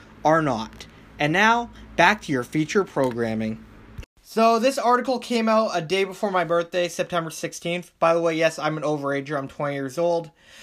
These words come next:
Lawsuit alleges N H L and junior leagues conspiring to limit players' opportunities.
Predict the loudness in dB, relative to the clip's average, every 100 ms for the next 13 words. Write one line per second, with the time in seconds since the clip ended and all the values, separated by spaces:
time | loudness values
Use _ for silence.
0 | -20 -20 -2 4 6 6 2 0 2 2
1 | 2 2 0 -6 -4 -2 -2 -2 0 2
2 | 2 0 -4 -2 -2 -2 -2 -2 -2 -4
3 | -6 -8 -8 -8 -2 0 2 -2 -4 -4
4 | -2 0 -2 -4 -2 -2 -2 -2 -4 -4
5 | -6 -6 -6 -6 -10 -12 -16 -18